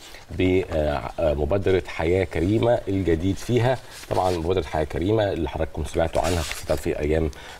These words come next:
الماضية مع مؤتمر الشباب، هي مبادرة بتهدف إلى ضمان معيشة آدمية للكثير من المصريين، وبتهدف إلى القضاء على ما يسمى بالفقر متعدد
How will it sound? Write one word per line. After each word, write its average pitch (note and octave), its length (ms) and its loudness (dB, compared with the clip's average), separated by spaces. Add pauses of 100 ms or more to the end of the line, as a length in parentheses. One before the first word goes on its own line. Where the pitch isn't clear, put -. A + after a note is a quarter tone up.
الماضية D#2+ 420 2
مع D2+ 140 0
مؤتمر D2 460 -2
الشباب، A#2+ 600 -2
هي D3 200 6
مبادرة G#2 280 2
بتهدف A2 480 0
إلى F2+ 80 2
ضمان F2 340 2
معيشة F2 540 2
آدمية E2 460 2
للكثير F2 600 0
من E2+ 120 2
المصريين، E2+ 680 0
وبتهدف B2 480 0
إلى A2+ 220 4 (360)
القضاء F#2+ 420 2
على F#2 220 2
ما F2+ 120 -2
يسمى F#2 460 2
بالفقر E2+ 580 -2
متعدد D#2 600 0